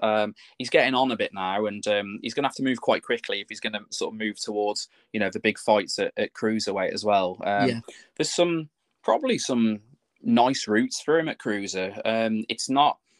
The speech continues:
Speaker 1: the division it once was. Um, so y-, you just don't know. He's, like I say, inactivity again with him. Um, so he could go in there on Saturday, look a million dollars, or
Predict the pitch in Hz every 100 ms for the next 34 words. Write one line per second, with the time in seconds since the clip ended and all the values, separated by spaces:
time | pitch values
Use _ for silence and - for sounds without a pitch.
0 | _ _ - 117 107 113 107 107 101 98
1 | 98 - 104 95 101 - - - 98 98
2 | 98 98 - - - - 120 120 - -
3 | - - - - - - 156 170 - 143
4 | 104 104 113 113 131 - 110 - 131 143
5 | - 113 117 135 120 107 113 120 110 -
6 | 110 120 110 110 107 104 107 - 113 -
7 | _ _ _ _ _ _ _ _ 147 147
8 | 139 123 120 117 117 117 113 123 110 117
9 | 117 120 110 110 107 107 110 120 123 -
10 | 117 117 113